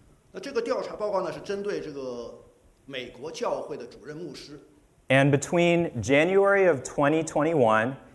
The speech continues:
Speaker 2: and October of twenty twenty-one, the percentage of pastors who said,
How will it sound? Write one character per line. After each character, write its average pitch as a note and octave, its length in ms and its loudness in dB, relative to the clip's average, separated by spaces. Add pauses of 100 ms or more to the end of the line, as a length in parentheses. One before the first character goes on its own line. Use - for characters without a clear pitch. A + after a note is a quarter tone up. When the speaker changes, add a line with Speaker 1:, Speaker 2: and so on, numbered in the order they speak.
(220)
Speaker 2:
and A#2+ 360 4 (100)
October D#3+ 560 4
of D3+ 100 2
twenty D#3 300 0
twenty-one, C3+ 600 2 (880)
the C3 100 4
percentage D#3+ 640 2
of D#3 100 -2
pastors C#3 600 2
who C#3+ 100 2
said, A#2+ 540 4